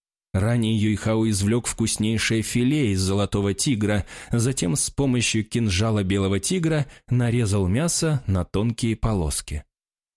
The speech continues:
Мясо тигра обычно было кислым. Проще говоря, оно не было приятным для подходящих методов приготовления.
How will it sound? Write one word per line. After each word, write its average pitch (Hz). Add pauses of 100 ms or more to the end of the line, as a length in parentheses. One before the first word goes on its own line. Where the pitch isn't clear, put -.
Мясо 92
тигра 101
обычно 92
было 110 (140)
кислым. 78 (360)
Проще 113
говоря, 110 (200)
оно 101
не 107
было 117
приятным 117
для 104
подходящих 101
методов 98
приготовления. 117